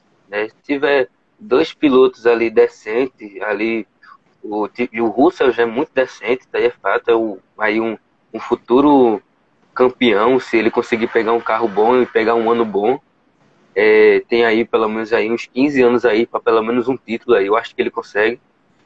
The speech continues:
E é, é, é isso aí, cara. Eu acho que é porque ele pegou a Williams na pior fase, cara. Se ele tivesse pego aquela Williams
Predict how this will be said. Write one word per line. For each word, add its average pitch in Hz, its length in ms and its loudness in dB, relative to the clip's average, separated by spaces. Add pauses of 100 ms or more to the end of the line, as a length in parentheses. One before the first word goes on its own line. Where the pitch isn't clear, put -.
(580)
E 120 840 2 (560)
é, 120 420 2
é, - 880 -10
é 381 40 6
isso 359 220 4
aí, 381 180 2
cara. - 240 -4
Eu 156 220 0
acho 190 240 -4
que 175 340 -4
é 160 120 -4
porque - 260 -4 (340)
ele 139 140 -2
pegou 120 340 0
a 120 60 4
Williams 120 400 0
na 151 100 -2
pior 147 320 -2
fase, 113 280 -2
cara. 92 200 -4
Se - 80 -12
ele 117 80 -6
tivesse 143 320 -12
pego 123 240 0
aquela 123 340 0
Williams 117 520 0